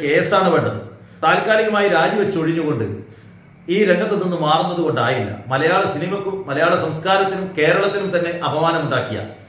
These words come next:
ഇവർക്കെതിരെ മാതൃകാപരമായ നടപടി ഉണ്ടാവണം. അവരെ എത്രയും വേഗം തെളിവ് നശിപ്പിച്ചുകൊണ്ട് ഈ നടിമാരെയൊക്കെ സ്വാധീനിച്ചുകൊണ്ട് കേസ് ഒതുക്കി തീർക്കുന്നതിന് മുമ്പ് അറസ്റ്റ് ചെയ്യാൻ, എഫ് ഐ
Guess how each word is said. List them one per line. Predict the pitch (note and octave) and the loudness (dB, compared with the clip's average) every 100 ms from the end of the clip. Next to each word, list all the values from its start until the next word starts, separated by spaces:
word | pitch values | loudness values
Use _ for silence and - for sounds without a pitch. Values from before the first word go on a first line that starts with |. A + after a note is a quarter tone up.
| - B2+ | -14 -4
ഇവർക്കെതിരെ | D3 F3+ E3 E3+ E3+ E3+ B2+ | 0 0 0 0 0 -2 -4
മാതൃകാപരമായ | C#3 D#3+ E3 E3+ F3+ F3 E3 E3 D#3 | 0 0 0 0 0 0 0 2 2
നടപടി | C3 - D#3+ E3 | 0 0 0 0
ഉണ്ടാവണം. | E3 E3 E3+ - - - - B2 | 2 2 0 -6 -10 -18 -6 -2
അവരെ | C#3+ E3 D3 | 2 2 2
എത്രയും | - F#3 F#3+ D#3+ | -2 -2 0 2
വേഗം | D#3 D#3+ F3 - | 2 2 -2 0
തെളിവ് | D3+ D#3 F3+ G3+ C#3+ | 0 2 0 0 0
നശിപ്പിച്ചുകൊണ്ട് | C3 D#3+ E3 E3 D#3+ E3 F#3 C#3+ | -2 -2 -4 -2 -2 -2 -4 -4
ഈ | E3 D3+ | -2 0
നടിമാരെയൊക്കെ | C3+ D#3+ E3+ F3+ D#3+ D#3 E3+ - | -2 0 0 2 2 0 -4 -2
സ്വാധീനിച്ചുകൊണ്ട് | C3+ C#3 E3 E3 - D3+ D#3+ G3+ - - - - | -2 0 0 -2 -4 -2 0 0 -2 -8 -18 -6
കേസ് | C#3+ E3 D#3+ G3+ F3 | 0 0 0 0 -2
ഒതുക്കി | D3 E3 G#3+ F#3 | -2 -2 -2 -2
തീർക്കുന്നതിന് | F3 E3+ E3 E3 D3 | -2 -2 -2 -2 -2
മുമ്പ് | C#3+ E3 - C3+ | -2 -4 0 2
അറസ്റ്റ് | D3 - D#3 | 2 -2 -4
ചെയ്യാൻ, | D#3 D3+ D#3+ C#3 B2 | -2 -2 -2 -4 -4
എഫ് | |
ഐ | E3 | -2